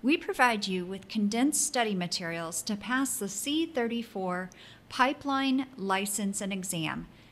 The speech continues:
saving you countless hours of studying. What is a C thirty-four contractor license? A C thirty-four license is issued to a contractor who fabricates and installs pipelines for the conveyance of fluids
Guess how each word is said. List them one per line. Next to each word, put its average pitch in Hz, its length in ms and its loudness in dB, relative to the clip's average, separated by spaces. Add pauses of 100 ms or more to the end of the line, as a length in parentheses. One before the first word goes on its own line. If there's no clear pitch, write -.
(160)
saving 339 460 6
you 190 100 8
countless 254 680 -4
hours 180 440 2
of - 120 -6
studying. 165 600 -6 (880)
What 233 360 4
is 214 420 0
a 214 100 0
C 226 320 -4
thirty-four 220 640 -2
contractor 214 680 0
license? 226 680 -2 (400)
A 269 80 2
C 330 320 0
thirty-four 262 560 2
license 185 640 0
is 185 240 -8
issued 277 400 2
to 220 160 -2
a 208 60 -2
contractor 196 840 -2 (380)
who 277 160 6
fabricates 233 760 0
and 196 100 -2
installs 190 720 -2
pipelines 202 840 0 (300)
for 214 360 0
the 185 340 -4
conveyance 208 640 2
of - 80 -4
fluids 226 600 0